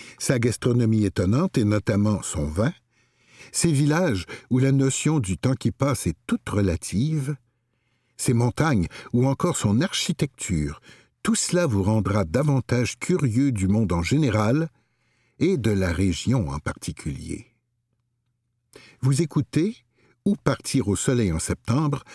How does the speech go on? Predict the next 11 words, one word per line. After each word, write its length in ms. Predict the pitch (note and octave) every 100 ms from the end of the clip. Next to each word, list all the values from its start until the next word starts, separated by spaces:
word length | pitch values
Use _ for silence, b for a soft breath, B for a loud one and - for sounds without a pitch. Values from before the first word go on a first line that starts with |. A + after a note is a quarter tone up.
| B -
un 140 | D3+
texte 440 | - F#3 E3+ -
d'Olivier 580 | B2 B2 A#2+ G#2 G2+ G2
Esteban 540 | G2+ - C#3+ C3+ D3+ E3+ - -
paru 500 | A#2 G#2 A2 A2 -
le 140 | G#2
huit 240 | F2+ C3 A#2+
avril 380 | G#2+ G2+ A#2+
deux 100 | G2
mille 200 | G2 G#2+
vingt-quatre 560 | G2+ A#2 - D3+ -